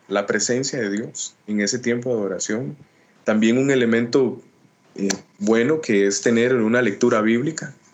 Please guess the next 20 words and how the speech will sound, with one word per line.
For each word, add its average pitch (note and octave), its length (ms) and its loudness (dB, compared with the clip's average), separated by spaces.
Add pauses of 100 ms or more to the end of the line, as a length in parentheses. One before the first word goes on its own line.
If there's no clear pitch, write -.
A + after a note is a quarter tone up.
(480)
Y, G#2+ 280 2
y G#2+ 140 4
yo G#2+ 120 4
recomiendo, A#2+ 760 0 (840)
eh, G#2 380 2
hacer G#2 320 0
una B2 200 2
lectura A#2+ 500 0
que A2 140 -6
sea A#2 520 -2 (280)
consecutiva, A2+ 840 -2 (360)
leer G#2 300 -2
todo A#2+ 180 0
un A#2+ 180 0
libro B2 300 0
completo, A2+ 460 -2
un A#2+ 80 -2
capítulo A#2 580 -2
cada G#2 200 0
domingo, A2 520 -2